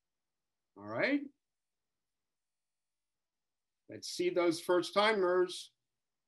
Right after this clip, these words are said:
If you're a long-term survivor of H I V, type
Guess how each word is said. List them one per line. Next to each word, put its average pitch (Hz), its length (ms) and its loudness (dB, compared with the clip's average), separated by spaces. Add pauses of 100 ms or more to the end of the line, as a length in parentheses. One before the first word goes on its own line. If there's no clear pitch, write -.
(1800)
If 185 240 6
you're 233 160 2
a 240 80 8
long-term 254 840 6
survivor 262 640 4
of 131 100 0
H 117 280 -4
I 107 120 -6
V, 92 320 -12 (680)
type 185 380 2